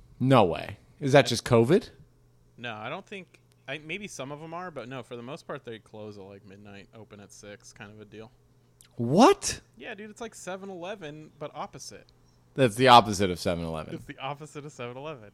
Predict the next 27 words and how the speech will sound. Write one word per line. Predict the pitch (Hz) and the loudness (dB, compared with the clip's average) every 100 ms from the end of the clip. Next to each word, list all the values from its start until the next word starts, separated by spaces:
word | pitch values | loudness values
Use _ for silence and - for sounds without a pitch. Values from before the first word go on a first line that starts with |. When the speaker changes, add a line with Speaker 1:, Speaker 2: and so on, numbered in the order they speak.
| - | -14
Speaker 2:
in | 165 151 | -12 -6
every | 165 175 160 147 | -4 -4 -4 -6
way. | 127 104 98 | -8 -10 -14
<laughs> | _ _ _ _ _ - - 151 | _ _ _ _ _ -20 -16 -8
Speaker 1:
Seven, | - 160 185 185 | 4 8 8 8
well, | 170 | 4
seven | - 240 208 | 6 6 6
eleven | 175 170 156 | 6 8 6
is | 131 | 2
now, | 127 135 139 135 131 | 4 6 8 8 6
okay, | 147 135 127 107 | 4 6 6 6
we're | 104 | 4
switching | - 131 120 135 | 0 2 2 2
it | 131 | 6
up. | 120 117 | 6 6
We're | 127 127 | 6 6
open | 131 127 | 4 2
from | 117 117 | -4 -2
seven | - 127 131 | 4 4 4
A | 139 | 4
M | 135 131 | 2 2
today | 139 117 95 92 104 _ _ - | 2 4 4 2 -4 _ _ -18
Speaker 2:
Mm-hmm. | 143 135 139 - | -16 -14 -14 -2
Speaker 1:
to | 151 147 139 135 | 6 8 8 8
eleven | 117 123 120 131 127 127 | 6 6 8 8 8 6
A | 123 117 | 6 6
M | 107 98 95 95 | 4 2 0 -4